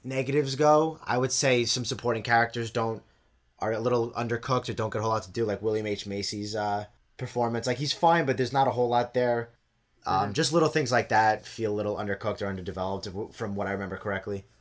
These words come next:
Speaker 2: See, I see what you're saying, but at the same time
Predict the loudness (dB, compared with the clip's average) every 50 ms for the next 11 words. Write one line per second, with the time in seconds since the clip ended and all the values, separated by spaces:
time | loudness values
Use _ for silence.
0 | _ _ _ _ _ _ _ _ 0 0 2 4 4 4 4 4 4 4 2 0
1 | 0 0 0 2 2 2 2 2 2 0 -2 -2 -2 -4 -2 -4 -4 -2 -2 -2
2 | -4 -2 -2 -2 0 0 0 -2 -6 -8